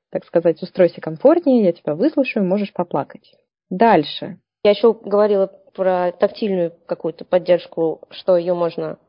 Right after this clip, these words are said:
Speaker 2: тоже оказать, подня-, по-, поднять,
Speaker 1: Поднять,
Speaker 2: обнять
Speaker 1: можно и
Speaker 2: человека,
Speaker 1: поднять,
Speaker 2: поднять,
Speaker 1: если человек
Speaker 2: потрогать
Speaker 1: маленький.
Speaker 2: <laughs> за плечо. Это, но желательно только с разрешения.
Speaker 1: То есть
Speaker 2: Просить.
Speaker 1: спросить: «Можно я тебя обниму?» и обнять, если можно, да?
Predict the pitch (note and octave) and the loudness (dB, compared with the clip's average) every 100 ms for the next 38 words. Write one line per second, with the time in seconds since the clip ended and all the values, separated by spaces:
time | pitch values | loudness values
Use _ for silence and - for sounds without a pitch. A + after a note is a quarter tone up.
0 | _ F3 D#3+ D#3 F3+ E3+ D#4+ - _ - | _ -6 -2 0 2 4 2 0 _ -6
1 | F3+ G#3+ G#3+ - F#3 - - G3 F3+ G3 | -2 -4 -4 -2 -2 -2 -4 -4 -2 -2
2 | D4 - G4 F#4+ A3+ F#3 F#3 E3+ D#4+ G3 | -2 -2 -4 -2 2 4 6 4 4 4
3 | G3+ B3 B3 C#4 A3 A#3+ - G3+ G3+ B3 | 6 6 6 6 6 4 4 2 6 8
4 | A#3 A#3 A3 A3 A#3+ A#3+ G3+ G3+ G#3 G3 | 8 6 0 2 2 4 4 4 2 -2
5 | G3+ - _ _ A3 A3+ G3 F#3+ G3 G#3 | -8 -8 _ _ -6 -2 -2 -4 -14 -18
6 | G#3 A3+ A#3 _ - _ G3 G3 G3 G3 | -14 -14 -14 _ -20 _ -12 -6 -6 -4
7 | F#3+ F#3 - G3+ F3 E3+ F3+ A3 A#3 G3 | -4 -6 -6 -4 -4 -4 -2 -2 -2 -6
8 | G#3 G3 F#3+ F3+ F#3+ F3 D#3+ D3+ D3+ _ | -6 -6 -8 -8 -6 -6 -6 -10 -14 _
9 | _ _ _ _ _ _ G3 _ F#3 F#3+ | _ _ _ _ _ _ -4 _ -4 -2
10 | G#3 G3+ - G#3 D4 C#4 F#3 E3+ E3+ D3+ | -2 -6 -2 -2 0 -2 -2 -6 -10 -10
11 | D3+ E3 F3 A#3+ D4 F#3+ A3 G3+ E3 E3 | -10 -8 -6 -6 -4 -6 -6 -6 -6 -6
12 | F#3+ - - E3 D#3+ D#3+ D#3 E3 | -6 -10 -6 -6 -6 -10 -8 -6